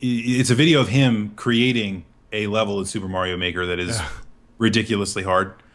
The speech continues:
Speaker 1: You should totally watch that. It's fantastic.
Speaker 2: But then he has to beat it to upload it,
Speaker 1: Yeah.
Speaker 2: which is smart. But
Speaker 1: Yeah.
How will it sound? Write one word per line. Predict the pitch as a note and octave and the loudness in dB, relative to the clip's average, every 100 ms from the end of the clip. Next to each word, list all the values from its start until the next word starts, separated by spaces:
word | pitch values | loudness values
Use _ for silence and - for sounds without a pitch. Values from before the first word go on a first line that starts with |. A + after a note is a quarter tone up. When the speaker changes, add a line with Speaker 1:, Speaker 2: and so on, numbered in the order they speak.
| - _ _ _ | -20 _ _ _
Speaker 1:
You | - | -6
should | A2+ A#2 | -4 2
totally | B2 G#2+ | 4 4
watch | G2 F2 | 2 0
that. | - D#2+ | 0 -6
It's | - | -6
fantastic. | E2 D#2 D#2 | -12 -10 0
Speaker 2:
But | D#3+ | 4
then | D#3 E3+ | 6 6
he | D#3 | 6
has | D3 | 2
to | - | 2
beat | G#2 B2+ G#2+ | -4 -4 -4
it | E2+ - _ _ _ _ | -6 -12 _ _ _ _
to | - | -8
upload | A#2 A2+ - F#2+ | -4 -4 -4 -4
it, | F#2+ | -2
Speaker 1:
Yeah. | E2+ - | -2 -4
Speaker 2:
which | A#2+ - | -8 -8
is | G2 - - | -8 -12 -10
smart. | - A2 E2+ - _ _ - | -8 -8 -8 -12 _ _ -10
But | F2 C#2 - | -10 -10 -4
Speaker 1:
Yeah. | A2 | -2